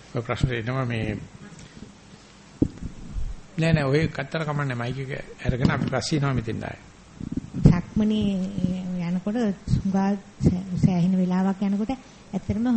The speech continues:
Speaker 2: හොඳ සමාධියක් වගේ එනවා. එතකොට වාඩි වුණාම ඇවිල්ලා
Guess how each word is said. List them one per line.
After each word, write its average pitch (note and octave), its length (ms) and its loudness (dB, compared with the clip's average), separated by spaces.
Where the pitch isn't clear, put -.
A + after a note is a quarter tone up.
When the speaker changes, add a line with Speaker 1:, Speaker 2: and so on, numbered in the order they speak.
Speaker 2:
හොඳ G3 220 2
සමාධියක් G3+ 680 -2
වගේ G#3 260 -2
එනවා. D#3 200 -2
එතකොට - 440 -2
වාඩි F#3 380 0
වුණාම A3 380 4
ඇවිල්ලා A3 480 2